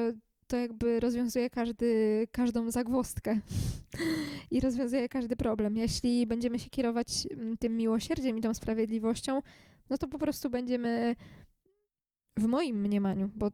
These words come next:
tak jak będę to powtarzać jeszcze pięć tysięcy razy, że możecie się z tym nie zgadzać, ale dla mnie to jest wtedy, e, no, wierząca osoba. Wierząca osoba w Boga, a nie w wymysły ludzi.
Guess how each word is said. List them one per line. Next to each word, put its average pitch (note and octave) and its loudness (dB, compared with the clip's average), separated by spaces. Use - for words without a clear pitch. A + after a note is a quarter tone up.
tak - -6
jak G#3 -10
będę G#3 0
to G#3 -2
powtarzać G#3 -4
jeszcze - -6
pięć A3 0
tysięcy - -4
razy, G#3+ -2
że A3 2
możecie A3 0
się G3+ -2
z - -6
tym A3 -2
nie A3 2
zgadzać, C4 0
ale C4 0
dla B3 -2
mnie B3 -6
to A#3 -2
jest A3 -2
wtedy, G#3+ -2
e, A3 0
no, D4 0
wierząca F#4 0
osoba. B3 -2
Wierząca B3 -2
osoba C4 -2
w B3 -2
Boga, A3 -2
a A3+ 0
nie A3+ 0
w A3 -6
wymysły A3+ -2
ludzi. G#3+ 0